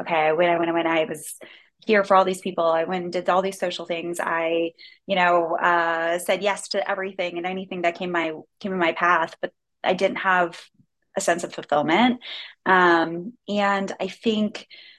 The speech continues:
I started to kind of just shift that a little bit of, like, "Okay, I need to know when to say yes to others and when to say yes to myself. Um, and I need to know that I can't burn the candle at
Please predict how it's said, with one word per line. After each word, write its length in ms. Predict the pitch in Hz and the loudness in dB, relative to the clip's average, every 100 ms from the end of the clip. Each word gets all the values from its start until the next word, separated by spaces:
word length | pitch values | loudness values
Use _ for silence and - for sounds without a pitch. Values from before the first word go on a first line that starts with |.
| _ _ _ _ _ _ - | _ _ _ _ _ _ 0
I 60 | 240 | 0
started 400 | - 220 226 220 | 4 6 6 4
to 80 | 208 | 0
kind 280 | - 208 180 | -4 -6 -6
of 80 | |
just 160 | 185 175 | -8 -6
shift 640 | - - 175 180 - - - - - | -4 -2 -2 -2 -14 -18 -18 -14 0
that 220 | 196 196 | 4 6
a 60 | 175 | 4
little 240 | 165 175 | 2 0
bit 160 | - 196 | 2 2
of, 160 | 180 | 2
like, 240 | 180 165 - | -2 -4 -8
"Okay, 260 | 175 185 - - | -16 -12 -12 -6
I 160 | 180 202 | -6 -4
need 220 | 226 226 | -8 -6
to 140 | 226 | -2
know 300 | 185 180 180 | 0 0 -2
when 340 | 170 156 165 165 | -2 -2 -4 -4
to 100 | - | -6
say 140 | 160 | -6
yes 320 | 156 139 - | -2 -4 -4
to 120 | - - | -4 -2
others 340 | 156 185 196 | 2 2 2
and 100 | 160 | 0
when 120 | 160 | -2
to 80 | 151 | -6
say 140 | - 151 | -6 -4
yes 240 | 131 - | -4 -6
to 100 | - | -8
myself. 800 | 127 - - 139 156 240 240 - - - - - - | -10 -6 -2 2 2 2 -2 -16 -18 -18 -18 -14 -2
Um, 340 | 170 175 165 - | 2 4 2 0
and 180 | 190 180 | 0 2
I 200 | 170 180 | 2 0
need 220 | 196 190 - | 0 -4 -6
to 120 | 180 | -2
know 340 | 180 185 185 | 0 2 0
that 440 | 180 165 165 165 - _ _ - | 0 0 0 -2 -6 _ _ -6
I 140 | 180 | -6
can't 380 | 180 - 202 - | -6 -8 -8 -6
burn 160 | 185 175 | -6 -6
the 60 | |
candle 340 | - 175 165 156 | -6 -6 -2 -2
at 220 | 156 | -2